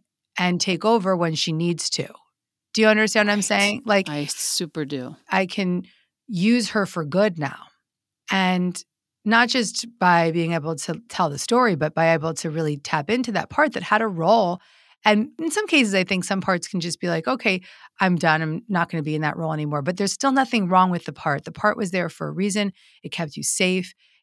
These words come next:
Speaker 1: It deserves some love and gratitude. And you said it beautifully. Thank you for knowing when to step down, <laughs> you know, when to, to,
Speaker 2: Yes.
Speaker 1: when to relax.
Speaker 2: <laughs> Step off, girl.
Speaker 1: Yeah.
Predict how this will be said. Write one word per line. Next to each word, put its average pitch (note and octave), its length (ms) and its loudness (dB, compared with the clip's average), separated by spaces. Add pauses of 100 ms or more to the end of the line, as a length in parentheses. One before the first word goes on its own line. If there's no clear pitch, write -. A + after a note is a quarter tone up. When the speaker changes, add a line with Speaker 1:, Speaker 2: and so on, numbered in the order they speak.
Speaker 1:
It F#3 220 -6
deserves E3 760 -2
some D3 260 -4
love E3 220 2
and D#3 100 -4
gratitude. C#3+ 760 -4
And C#3+ 460 -4
you F#3+ 160 -4
said F3+ 160 0
it D3+ 120 -2
beautifully. E3 500 -6 (200)
Thank F3+ 240 0
you G3 60 0
for D#3+ 140 -2
knowing D#3 320 2
when C#3 160 -2
to - 100 -10
step C#3+ 220 -6
down, D3 380 0
<laughs> B2 80 0
you F3+ 80 6
know, F3 340 4
when F#3 260 0
to, F#3 140 -8
to, G#3 60 -2
Speaker 2:
Yes. E3+ 360 -4
Speaker 1:
when E3 120 -4
to D#3+ 120 -8
relax. D3 580 0
Speaker 2:
<laughs> - 60 -20
Step - 540 -6
off, D3 500 -2
girl. C3 480 -8 (240)
Speaker 1:
Yeah. D#3 300 -2